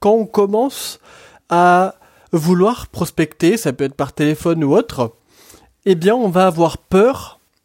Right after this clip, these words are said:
d'une seule chose. Parce que il y a différentes formes de peur, mais la principale peur, c'est la peur du rejet. C'est la peur qui est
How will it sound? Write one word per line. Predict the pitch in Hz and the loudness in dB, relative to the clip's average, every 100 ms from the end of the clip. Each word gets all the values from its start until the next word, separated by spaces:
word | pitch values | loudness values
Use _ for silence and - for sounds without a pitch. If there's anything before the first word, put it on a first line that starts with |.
| - | -16
d'une | 156 190 254 | -4 -2 -2
seule | - 180 160 | 0 0 0
chose. | - 131 113 120 _ _ _ - _ _ | -2 -4 -4 -10 _ _ _ -20 _ _
Parce | 131 - | -10 -8
que | - 143 - _ | -2 -2 -2 _
il | 151 | -4
y | 139 | 0
a | 131 | 0
différentes | 151 196 220 190 180 - | -2 -2 0 2 0 -2
formes | 180 151 | 0 0
de | 135 | 0
peur, | 127 185 226 | -2 0 0
mais | 185 143 | 2 0
la | 139 - _ _ _ _ | -2 -4 _ _ _ _
principale | - 233 - 190 180 151 | -2 -2 -2 0 0 0
peur, | - 175 208 - _ - - - | -2 -2 -2 -8 _ -20 -20 -18
c'est | - - | -6 0
la | 185 165 | 0 0
peur | 202 214 185 | 0 0 0
du | 143 | -2
rejet. | 151 113 170 147 143 123 _ _ _ - - | -2 0 0 0 -4 -6 _ _ _ -20 -20
C'est | - - | -4 0
la | 160 | 2
peur | 156 - 190 208 208 - - | 2 0 2 2 -2 -10 -18
qui | - 185 190 | -4 2 2
est | 202 | 2